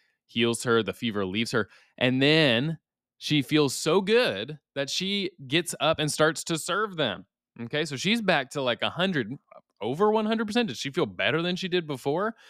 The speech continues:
She starts serving her guests. So, uh, I mean, just imagine, even after you take an ibuprofen, a Tylenol, what have you, we're still not like, "Oh, yeah, now I'm gonna jump up and I'm gonna start serving everybody."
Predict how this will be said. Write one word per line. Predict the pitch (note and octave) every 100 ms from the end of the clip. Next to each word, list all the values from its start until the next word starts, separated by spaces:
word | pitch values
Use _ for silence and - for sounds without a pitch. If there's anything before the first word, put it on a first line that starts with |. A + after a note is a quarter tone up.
| - _
She | - D3
starts | E3+ C3
serving | - - C#3+ D3+ D3 C3
her | A#2 B2
guests. | A#2 B2+ B2+ - -
So, | A2 G#2 G2+ - _ _ _ -
uh, | A2 -
I |
mean, | D3+ C#3
just | C3+
imagine, | C#3 B2+ A#2
even | C3+ C3
after | A#2+ - A2+
you | G2+
take | A2 G#2+
an |
ibuprofen, | G2 F#2 G#2 G2+ G2+
a |
Tylenol, | F#2 G2+ G2 F#2+
what | F#2+ G2
have | G2
you, | G2 G2 - _ _ _ _
we're | -
still | D3+ D#3+
not | A#2+ F#2+
like, | G2 -
"Oh, | D3+
yeah, | E3+ G#2 D#2+
now | A2+
I'm | A#2
gonna | G#2
jump | F#2+ A2+ A2
up | A#2+
and | G2+
I'm | G2
gonna | F2+
start | G2+ F2
serving | - A2 G2
everybody." | E2+ E2+ F#2+ F#2+